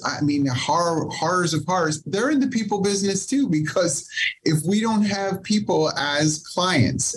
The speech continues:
as customers, whatever space you're in, B two B or B two C, it,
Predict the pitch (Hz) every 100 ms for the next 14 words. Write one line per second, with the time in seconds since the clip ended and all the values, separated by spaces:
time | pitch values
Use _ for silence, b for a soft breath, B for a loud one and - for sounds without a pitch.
0 | - 135 151 - - 202 - 143 98 90
1 | 113 - - 113 143 180 202 - - -
2 | 180 180 - 160 170 175 95 101 113 -
3 | - 151 160 143 160 160 123 156 156 151
4 | 208 202 156 139 - B B B B -
5 | - _ _ - - 180 123 117